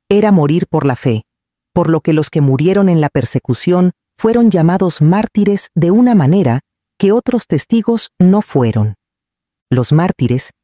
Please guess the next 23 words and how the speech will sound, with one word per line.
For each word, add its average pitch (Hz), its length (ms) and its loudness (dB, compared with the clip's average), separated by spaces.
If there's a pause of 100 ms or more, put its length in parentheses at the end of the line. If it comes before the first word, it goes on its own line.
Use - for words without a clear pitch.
(240)
eran 240 240 2
considerados 165 800 -2 (200)
héroes 196 460 0
de 127 100 -2
la 123 80 0
iglesia 131 480 -2
primitiva. 117 680 -2 (800)
El 147 160 0
escritor 139 560 -2
de 151 100 0
la 123 120 0
descripción 127 600 -2
de 160 100 0
la 127 100 0
muerte 160 380 0
de 123 120 0
Policarpo 190 600 -2
dice, 120 420 -4 (800)
"Nunca 254 400 2
podemos 156 480 -2
abandonar 127 480 0
a 123 60 -2
Cristo, 113 520 -4